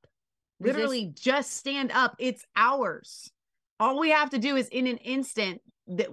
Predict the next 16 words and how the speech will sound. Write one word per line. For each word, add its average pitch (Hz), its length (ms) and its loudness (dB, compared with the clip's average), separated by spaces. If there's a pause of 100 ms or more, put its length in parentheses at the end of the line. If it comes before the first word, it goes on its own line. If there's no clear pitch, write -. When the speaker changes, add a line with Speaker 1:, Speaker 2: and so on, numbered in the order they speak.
(140)
Speaker 2:
we 269 180 2
don't, 330 280 2
like, 262 200 0
Adam 320 320 0
kind 269 240 -4
of 214 140 -6
really 233 280 0
revoked 185 440 -4
his 185 180 -8
power 185 320 0
for 165 160 -6
all 180 140 -2
mankind. 156 420 -8 (320)
And 214 80 -8
that 262 160 -2
stunk. - 420 -12